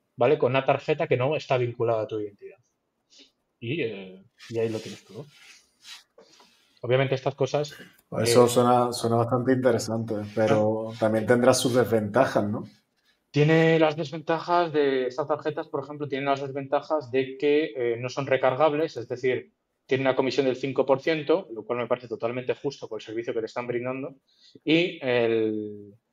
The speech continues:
Speaker 2: Ujú.
Speaker 1: y tiene el problema de que no son recargables, es decir, si tienes mil quinientos, tienes que gastar esos mil quinientos.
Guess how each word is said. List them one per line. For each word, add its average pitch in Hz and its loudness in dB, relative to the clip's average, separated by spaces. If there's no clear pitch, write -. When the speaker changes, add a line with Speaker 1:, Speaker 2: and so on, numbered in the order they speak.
Speaker 2:
Ujú. 98 -14
Speaker 1:
y 123 -8
tiene 131 0
el 131 -8
problema 143 4
de 135 2
que 127 0
no 123 -2
son 123 -8
recargables, 110 -4
es 117 -10
decir, 117 -14
si 123 -12
tienes 131 -6
mil 135 -6
quinientos, 151 -4
tienes 127 -6
que 120 -6
gastar 117 -2
esos 110 -8
mil 107 -16
quinientos. - -20